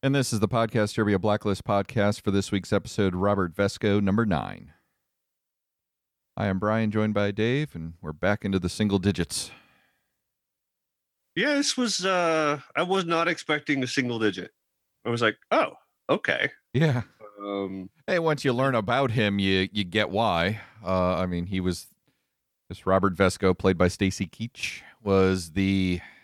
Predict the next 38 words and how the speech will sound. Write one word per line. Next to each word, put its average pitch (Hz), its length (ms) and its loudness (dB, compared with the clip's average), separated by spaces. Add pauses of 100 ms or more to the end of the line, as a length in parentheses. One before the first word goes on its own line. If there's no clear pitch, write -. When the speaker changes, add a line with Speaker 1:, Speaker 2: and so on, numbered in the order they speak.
(280)
Speaker 2:
I 120 80 2
love 107 240 0
Stacy 104 320 -4
Keach. 98 320 -4
He 135 100 -2
does 117 160 4
Speaker 1:
Yeah. 78 60 2
Speaker 2:
not 95 180 0
do 95 160 -6
enough. 92 460 -4 (840)
Speaker 1:
Yeah, 143 460 2
and, 104 140 0
uh, 104 340 2 (1080)
I'm 113 180 -2
glad 120 260 -2
we 131 100 0
left 123 240 0
him 117 100 0
out 123 180 -2
there, 71 220 -8 (420)
just - 180 -8
to 95 80 0
jump 95 240 0
to 92 100 0
the 92 120 2
end. 87 280 0 (1500)
Speaker 2:
Yeah. 127 140 0 (280)
Speaker 1:
Uh, 95 60 0
Speaker 2:
I, 95 560 2 (640)
I, 143 60 2
I, 151 40 -2 (880)
the 156 140 2
episode 180 540 0
was 139 180 0
one 139 200 2
of 131 100 -2
the 127 140 0
most 127 580 -2